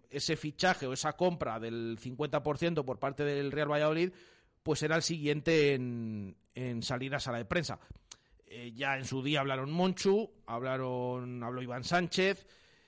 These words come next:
y aparte los dos fichajes que se han hecho este año, como son los de Sergio Asenjo y los de Sergio Escudero.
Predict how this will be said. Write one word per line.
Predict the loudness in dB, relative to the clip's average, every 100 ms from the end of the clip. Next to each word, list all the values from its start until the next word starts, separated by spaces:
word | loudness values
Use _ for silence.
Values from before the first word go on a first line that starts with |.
| _ _ _ _
y | -4 0
aparte | 2 0 0 0
los | 0
dos | -4 -6
fichajes | -6 -4 -4 -4
que | -4
se | -4
han |
hecho | -6 -4 -2 -2 -4 -6
este | -8 -2 -2
año, | 0 0
como | -2
son | -2 -2
los | -2
de | 0
Sergio | -2 0 -2
Asenjo | 0 -2 2 4
y |
los | 4 2
de | 0 0 -2 0 0 -2 -2
Sergio | -2 -2 0 0
Escudero. | 0 -2 -2 -2